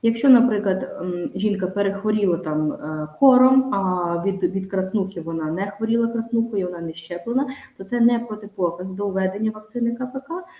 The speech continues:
тобто абсолютно спокійно можна проводити вакцинацію цією комбінованою вакциною, щоб отримати захист ще від тих інфекцій,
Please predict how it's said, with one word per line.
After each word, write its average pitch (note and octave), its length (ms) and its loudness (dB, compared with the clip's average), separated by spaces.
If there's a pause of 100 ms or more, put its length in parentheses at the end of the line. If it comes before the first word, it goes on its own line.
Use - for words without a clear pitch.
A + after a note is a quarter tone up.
(200)
тобто G#3 360 -6
абсолютно A3+ 540 -2
спокійно B3+ 560 0
можна G3 320 0
проводити A3+ 560 -4
вакцинацію A3 680 -6
цією F#3 360 -2
комбінованою F3 680 -4
вакциною, F3 480 -2
щоб G3+ 200 -6
отримати F#3 460 -4
захист F#3 340 -10
ще - 160 -8
від E3 180 -8
тих B3+ 160 -2
інфекцій, A3+ 640 -4